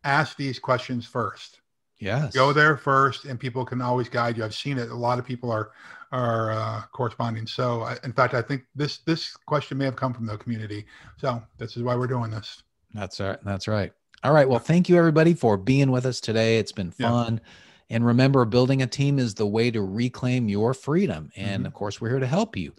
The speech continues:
Speaker 2: Three things we'd love for you to do right now. We'd really, really appreciate it. Number one, subscribe to this podcast if you haven't already done so. Number two, give us a rating. We'd love a five-star rating, but rate us however you want.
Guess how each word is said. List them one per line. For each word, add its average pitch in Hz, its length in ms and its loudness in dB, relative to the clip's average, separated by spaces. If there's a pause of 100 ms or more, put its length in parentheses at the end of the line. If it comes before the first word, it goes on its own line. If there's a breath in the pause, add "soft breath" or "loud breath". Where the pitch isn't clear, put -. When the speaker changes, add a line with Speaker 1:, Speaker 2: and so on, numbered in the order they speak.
(460 loud breath)
Speaker 2:
Three 151 160 0
things 196 280 2
we'd 135 180 0
love 160 320 2
for 202 60 -2
you 190 100 4
to 180 100 2
do 175 180 2
right 160 200 2
now. 156 300 2
We'd 123 160 0
really, 131 320 4
really 117 280 2
appreciate 98 480 -6
it. 80 140 -16
Number 117 300 -4
one, 123 260 -4
subscribe 123 640 -2
to 135 60 -2
this 131 160 -2
podcast 135 840 -2
if 107 220 -8
you 107 100 -4
haven't 110 380 -4
already 117 440 -2
done 131 280 -2
so. - 260 -10 (420 soft breath)
Number 156 180 0
two, 185 200 4
give 170 220 0
us 226 140 0
a 208 60 4
rating. 160 520 4
We'd 117 160 0
love 127 260 2
a 151 80 2
five-star 139 520 0
rating, 139 460 0 (380 soft breath)
but 110 160 -2 (180)
rate 113 280 0
us 131 180 2
however 110 340 0
you 170 120 4
want. 156 280 2